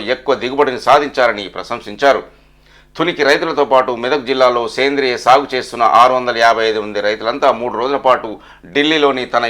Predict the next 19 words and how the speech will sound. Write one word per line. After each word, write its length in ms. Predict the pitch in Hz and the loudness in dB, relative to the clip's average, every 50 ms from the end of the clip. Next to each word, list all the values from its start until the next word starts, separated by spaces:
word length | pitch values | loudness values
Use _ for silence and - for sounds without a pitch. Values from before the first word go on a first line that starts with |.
| 117 | -4
ఇంటికి 280 | 127 131 - - - 127 | -6 -10 -12 -10 -6 -2
అతిథులుగా 500 | 113 - 110 120 123 127 123 117 117 113 107 104 | -2 -2 -2 -4 -6 -6 -4 0 2 2 4 4
రావాలని 460 | 120 135 139 139 131 123 117 113 110 - - 107 | 4 6 6 6 4 2 0 -4 -6 -10 -10 -6
ఉపరాష్ట్రపతి 600 | - 107 107 107 - - 95 101 98 90 98 92 | -2 0 0 0 -2 -8 -12 -12 -12 -12 -14 -16
కోరారు. 640 | 90 - 92 98 98 117 131 117 95 - - _ _ _ _ _ _ _ _ _ _ _ _ _ - | -12 -8 -6 -2 0 0 0 0 -2 -8 -16 _ _ _ _ _ _ _ _ _ _ _ _ _ -4
బుధవారం 480 | - 131 143 151 147 147 143 139 139 131 - | -2 2 4 6 8 8 6 6 4 0 -2
ఉపరాష్ట్రపతి 600 | - 147 135 135 131 131 - 113 123 117 117 127 117 101 87 | 0 4 4 4 4 2 0 -4 -4 -4 -2 -6 -8 -8 -2
జగదీప్ 420 | 107 131 127 113 127 139 127 104 92 | -2 -2 -2 -2 -4 -6 -6 -6 -4
ధన్ఖడ్ 440 | 101 120 139 135 131 135 131 117 113 | -4 -2 -2 0 2 2 2 2 2
మెదక్ 260 | 123 135 135 120 110 | 0 0 0 0 -2
జిల్లా 200 | 131 127 127 123 | -2 2 2 2
కౌడుపల్లి 500 | 120 - - 135 139 139 135 135 127 117 | 2 2 0 0 0 2 0 -2 -2 -2
మండలం 280 | 120 117 113 113 113 110 | -2 -4 -4 -4 -6 -6
తునికిలోని 640 | 110 117 120 127 123 123 120 120 117 117 113 104 - | -8 -10 -10 -8 -6 -4 -4 -4 -4 -6 -10 -6 -2
ఏకలవ్య 640 | 123 143 143 139 135 131 127 123 120 123 127 120 - - - | 0 0 2 2 2 2 2 2 2 4 4 4 2 0 -6
కృషి 240 | - 139 135 - 151 | -6 -6 -4 -4 -6
విజ్ఞాన 420 | 120 113 107 98 110 - 151 160 | -8 -8 -10 -4 0 2 2 2
కేంద్రానికి 840 | 147 - 127 123 120 113 117 113 110 107 104 - 101 98 92 90 87 - | 0 -2 -4 -6 -2 0 -2 -2 -2 -4 -8 -10 -12 -10 -10 -10 -12 -12
సందర్శించారు. 680 | 87 85 90 104 - - 123 113 - 110 104 95 87 | -14 -8 -6 -6 -6 -6 -10 -6 -2 0 0 0 -2